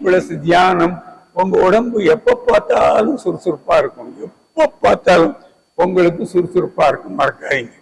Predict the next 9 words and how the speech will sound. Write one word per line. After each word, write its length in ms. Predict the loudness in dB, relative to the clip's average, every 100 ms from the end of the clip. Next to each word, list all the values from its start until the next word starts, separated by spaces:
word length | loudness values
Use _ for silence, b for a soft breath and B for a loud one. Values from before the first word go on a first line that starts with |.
| _
தம்பி 320 | -4 0 0
பேர் 260 | 2 4 4
என்னம்மா? 420 | 2 0 -4 -8 -12 -12 -10 -8 -10 -12 -14 -12 -10 -2 0 4
தர்சன். 480 | 4 4 2 2 -2 -8 -10 -12 -14 -18 -6 2
Can 160 | 4
you 100 | 4 2
come 160 | 4 6
here? 300 | 6 4 2 -8 -14 -16 -20 _ _ _ _ _ _ _ _ _ _ _ _ _ _ _ _ _ _ _ -16 -14 -12 -14 -16 -18 -18 -20 -20 -20 -20 -20 _ _ _ _ _ _ -12 -12 -12 -18 _ _ _
நீங்க 320 | -4 -2 2